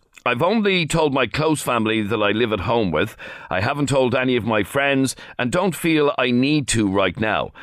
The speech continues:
I think, uh, if the person is not ready to come out to the world, then they shouldn't have to. I also think it depends on the people around you, your family and friends.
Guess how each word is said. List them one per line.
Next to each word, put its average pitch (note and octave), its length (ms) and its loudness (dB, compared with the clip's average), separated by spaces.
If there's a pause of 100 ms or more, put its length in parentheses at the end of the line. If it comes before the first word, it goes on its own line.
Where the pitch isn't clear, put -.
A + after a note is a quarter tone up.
(380)
I A2 120 0
think, F3+ 520 -2
uh, B2 320 2
if C#3 140 -4
the D3 100 -2
person F3 520 0
is B2 100 0
not D#3 180 2
ready C3+ 280 0
to - 100 -8
come A#2+ 220 0
out C3 240 0
to B2+ 100 -4
the A2+ 100 0
world, A2+ 420 2
then G2+ 120 2
they F#2+ 80 0
shouldn't F#2+ 340 -2
have F#2+ 260 -4
to. A2 260 0 (200)
I B2 120 0
also D4 320 0
think F#3 200 0
it B2 60 -2
depends B2 460 0
on A2+ 100 0
the G#2+ 80 -2
people A#2+ 300 -2
around A#2+ 460 0
you, C#3 80 0
your C3 180 2
family G#2 360 0
and F#2 140 0
friends. A#2 400 0